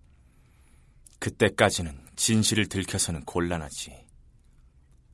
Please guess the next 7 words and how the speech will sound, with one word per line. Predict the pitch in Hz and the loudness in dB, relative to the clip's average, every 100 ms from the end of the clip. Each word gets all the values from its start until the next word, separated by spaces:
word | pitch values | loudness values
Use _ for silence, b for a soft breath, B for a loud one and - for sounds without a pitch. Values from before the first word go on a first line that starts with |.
| _ _ _ - | _ _ _ -2
아니, | 90 90 123 - _ _ _ _ - _ _ - | 0 0 -4 -12 _ _ _ _ -20 _ _ -14
삼십오 | - - 107 85 - 87 | 0 2 2 0 -2 -4
초. | - - - - - _ _ _ - - - _ - | -4 -6 -6 -18 -20 _ _ _ -20 -20 -20 _ -2
삼십오 | - 131 110 101 90 | 2 4 2 2 0
초의 | - - | -2 2
승리를 | - 123 113 90 | 4 4 2 2
선언하자. | 87 - 101 73 - - | 2 4 2 -2 -8 -8